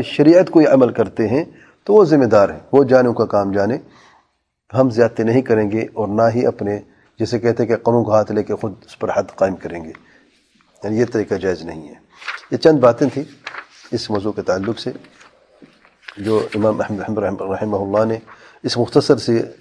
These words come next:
عقیدے کے اصول اور سنت کے اصول میں بیان کیے ہیں، اور معاملہ بالکل واضح ہے۔ اور فرق دیکھیں، ایک ہوتا ہے جہاد، ایک ہوتا ہے دفع الصائل، اور پھر ڈکیتوں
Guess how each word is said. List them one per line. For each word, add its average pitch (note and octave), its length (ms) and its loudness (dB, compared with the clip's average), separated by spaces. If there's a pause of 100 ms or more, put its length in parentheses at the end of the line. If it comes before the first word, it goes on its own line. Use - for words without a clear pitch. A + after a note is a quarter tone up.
عقیدے A2 340 -4
کے G2+ 160 -10 (580)
اصول A#2 400 -4
اور G2 100 -6
سنت G#2+ 400 -8
کے A2 60 -6
اصول G#2+ 220 -6
میں G2 100 -6
بیان G2 200 -2
کیے A#2+ 220 -6
ہیں، B2+ 120 -6 (640)
اور A2+ 140 -2
معاملہ A#2 360 -2
بالکل A2 240 -6
واضح G#2+ 260 2
ہے۔ B2+ 180 -2 (840)
اور A#2+ 160 2 (420)
فرق C3+ 280 0
دیکھیں، G2+ 260 -2 (460)
ایک B2+ 240 2
ہوتا B2 200 -2
ہے A#2+ 40 0
جہاد، A2 400 2 (880)
ایک A#2+ 140 0
ہوتا A2+ 240 0
ہے - 40 2
دفع G2+ 280 -4
الصائل، G#2 460 -2 (840)
اور C#3+ 120 2
پھر D3 140 2
ڈکیتوں A#2+ 520 -2